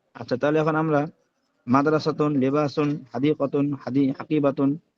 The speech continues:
বাইতুন, কোরআনসাতুন, মিজাল্লাতুন, আবুন, আখুন, আম্মুন, খালুন, জাদ্দুন, উম্মুন, উখতুন, আম্মুন, খালাতুন, জাদ্দাতুন, এগুলা সবগুলো দিয়ে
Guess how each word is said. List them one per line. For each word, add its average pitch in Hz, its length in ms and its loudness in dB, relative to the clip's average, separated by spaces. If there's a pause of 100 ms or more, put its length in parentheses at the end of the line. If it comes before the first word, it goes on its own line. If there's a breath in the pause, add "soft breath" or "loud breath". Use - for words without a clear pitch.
(220)
বাইতুন, 139 440 2
কোরআনসাতুন, 139 760 -2 (580)
মিজাল্লাতুন, 135 640 2
আবুন, 143 380 2
আখুন, 139 440 0 (320)
আম্মুন, 143 360 2
খালুন, 135 480 2
জাদ্দুন, 135 460 2 (480)
উম্মুন, 143 380 4
উখতুন, 143 440 0
আম্মুন, 135 420 2
খালাতুন, 131 540 2
জাদ্দাতুন, 127 500 0
এগুলা 139 300 2
সবগুলো 160 460 2
দিয়ে 156 280 4